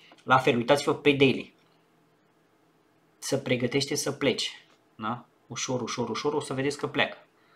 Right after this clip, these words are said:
Da? Indicatorii asta ne arată. E vorba doar de răbdărică. Răbdărică. Uitați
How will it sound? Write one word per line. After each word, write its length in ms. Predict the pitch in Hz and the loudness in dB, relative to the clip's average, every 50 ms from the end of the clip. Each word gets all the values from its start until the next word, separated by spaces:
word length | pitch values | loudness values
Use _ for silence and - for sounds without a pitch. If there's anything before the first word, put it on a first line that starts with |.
| _ _ _ _ _ _ _ _ _ _ _ _ _ - - | _ _ _ _ _ _ _ _ _ _ _ _ _ -10 -2
Da? 260 | 123 131 139 135 - _ _ - | 0 0 0 -2 -4 _ _ -6
Indicatorii 720 | 127 120 120 123 120 - 117 - - 143 135 135 135 - | -4 -2 -2 -2 -2 -4 -2 2 4 4 4 4 0 0
asta 380 | - 151 151 139 - - 156 143 | 4 4 4 4 4 0 0 0
ne 120 | 139 135 | 2 2
arată. 380 | 131 113 87 - - - - - _ _ _ _ _ _ _ _ _ - - - _ _ _ - - - | 2 2 0 -2 -4 -16 -20 -20 _ _ _ _ _ _ _ _ _ -20 -20 -20 _ _ _ -20 -20 -14
E 120 | - 120 120 | -8 -8 -8
vorba 340 | 107 110 123 135 135 139 123 | -4 -4 -4 0 2 2 2
doar 380 | 113 110 113 127 147 - - - - | 2 2 2 2 0 0 -4 -16 -10
de 380 | - 107 104 107 135 139 - _ _ _ _ _ - - _ _ _ _ _ _ _ _ _ _ _ _ _ _ _ _ - - _ _ _ - - _ | -4 -2 0 0 -2 -4 -10 _ _ _ _ _ -20 -20 _ _ _ _ _ _ _ _ _ _ _ _ _ _ _ _ -20 -20 _ _ _ -20 -20 _
răbdărică. 680 | - 110 101 107 104 117 120 143 131 - - - - _ _ _ _ _ _ _ - - _ - _ _ _ _ _ _ _ _ _ _ _ _ _ _ _ _ _ _ _ _ - _ _ _ _ _ _ _ _ _ _ _ _ _ _ _ _ _ | -12 -12 -10 -4 -4 -2 -2 -4 -6 -8 -16 -18 -20 _ _ _ _ _ _ _ -20 -20 _ -20 _ _ _ _ _ _ _ _ _ _ _ _ _ _ _ _ _ _ _ _ -20 _ _ _ _ _ _ _ _ _ _ _ _ _ _ _ _ _
Răbdărică. 1500 | - 117 113 117 123 135 143 147 143 - - - - 131 139 143 143 - _ - - 123 127 123 - 117 - - - - - - - _ _ _ _ _ _ _ - | -12 -12 -8 -4 -2 -2 -2 -2 -4 -6 -12 -6 -2 -2 -2 -2 -4 -8 _ -10 -6 -6 -6 -4 -4 -6 -6 -6 -10 -20 -20 -20 -20 _ _ _ _ _ _ _ -20
Uitați 500 | 123 - - 107 107 - - - - _ | -14 -8 -6 -6 -6 -6 -10 -14 -16 _